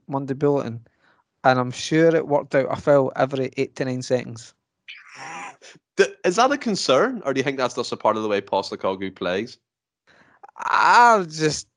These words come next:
Speaker 1: well, I put turning John Tomlinson. I don't, I just, I don't know how you concede twenty, eh, a foul every eight to nine seconds. I mean, I, I suppose you could say it's we're, we're pressing high and try to win the ball back, and these things will happen, 'cause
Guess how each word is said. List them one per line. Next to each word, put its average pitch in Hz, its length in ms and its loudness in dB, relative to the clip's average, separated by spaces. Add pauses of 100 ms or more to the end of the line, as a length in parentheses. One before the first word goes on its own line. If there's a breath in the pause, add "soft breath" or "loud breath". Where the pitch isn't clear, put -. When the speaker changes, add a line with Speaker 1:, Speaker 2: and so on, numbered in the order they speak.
(100)
Speaker 1:
well, 160 400 6 (180)
I 151 60 -4
put - 260 -8
turning 151 320 -2
John 139 220 0
Tomlinson. 156 680 -4 (500)
I 143 60 -8
don't, 135 200 -4
I 143 140 2
just, 147 240 -4
I 147 80 4
don't 160 240 -2
know 160 60 -2
how 151 100 0
you 135 160 -2
concede 135 440 -8
twenty, 139 220 -6 (120)
eh, 131 340 4
a - 80 -2
foul 131 340 2
every 131 300 -2
eight 135 180 -6
to 135 80 -8
nine 123 140 -6
seconds. 139 500 -4 (920 soft breath)
I 170 80 0
mean, 175 160 2
I, - 80 2 (640)
I 175 80 4
suppose 240 360 -2
you 240 80 -4
could 170 140 -10
say 180 140 0
it's - 180 -4
we're, 151 160 0 (180)
we're 139 100 0
pressing 202 480 0
high 143 500 -2
and 131 160 -8
try 151 160 0
to 135 80 -8
win 131 160 -4
the 123 80 -6
ball 143 220 -2
back, 147 300 -4
and 127 300 -6 (600)
these 165 200 0
things 147 220 -6
will 127 80 -4
happen, 143 320 -4
'cause 131 400 -10